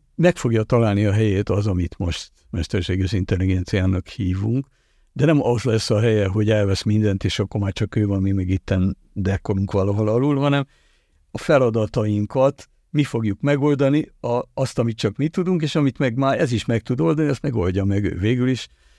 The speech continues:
az se ciki, ha egy enciklopédiát lemet valaki a polcról, és Arany János születési dátumát onnan írta le. Most így Wikipédián néztem meg. Most meg azt mondom, hogy írd meg ezt a bekezdést. Önmagában, ha nem azt állítom, hogy az egész mű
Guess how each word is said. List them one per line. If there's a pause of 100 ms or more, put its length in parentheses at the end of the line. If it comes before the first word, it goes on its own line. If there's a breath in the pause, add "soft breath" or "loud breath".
az
se
ciki,
ha
egy
enciklopédiát
lemet
valaki
a
polcról,
és (580)
Arany
János
születési
dátumát
onnan
írta
le. (140)
Most
így
Wikipédián
néztem
meg. (420)
Most
meg
azt
mondom,
hogy
írd
meg
ezt
a
bekezdést.
Önmagában,
ha (720)
nem
azt
állítom,
hogy
az (200)
egész
mű